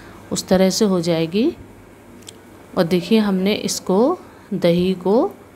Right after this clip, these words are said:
छाछ बना दिया है। अब देख सकते हैं आप कितने अच्छे से बिल्कुल छाछ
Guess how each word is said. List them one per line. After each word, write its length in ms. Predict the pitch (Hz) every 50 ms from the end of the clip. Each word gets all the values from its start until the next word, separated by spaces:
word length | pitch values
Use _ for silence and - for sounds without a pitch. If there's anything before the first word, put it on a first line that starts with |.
| - - - - - - - - - - - - - - - - - - -
छाछ 360 | - - - - 185 185 185
बना 300 | 175 185 185 175 170 170 170
दिया 240 | 165 165 165 165 165
है। 200 | 165 180 214 262 285 294 285 -
अब 160 | 175 165 160 -
देख 160 | 185 190 190
सकते 360 | - - 190 170 - - 180
हैं 120 | 175 170 170
आप 200 | 202 247 247 -
कितने 260 | - 202 202 - 208 196
अच्छे 240 | 190 196 - - 185
से 100 | - 196
बिल्कुल 340 | 180 185 185 185 - - 226
छाछ 600 | 220 - - - 190 180 190 190 190 - - -